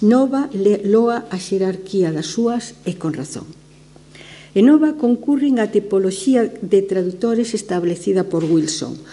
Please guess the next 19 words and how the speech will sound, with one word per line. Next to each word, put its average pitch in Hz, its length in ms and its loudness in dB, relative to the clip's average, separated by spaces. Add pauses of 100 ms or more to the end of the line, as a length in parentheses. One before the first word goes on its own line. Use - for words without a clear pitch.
(280)
o 185 80 0
traductor 185 560 2
profesional, 175 720 -4 (320)
o 185 80 -12
traductor 196 560 0
escritor, 220 720 -2
dentro 185 240 0
do 180 160 -2
cal 196 240 -2
encadramos 190 760 -2
a 170 40 -6
Julio 165 320 -2
Gon-, 156 240 -2 (280)
a 180 80 -2
Julio 175 280 4
Cortázar, 156 720 -2 (240)
pero 208 240 4
con 196 160 0
reparos, 175 640 -2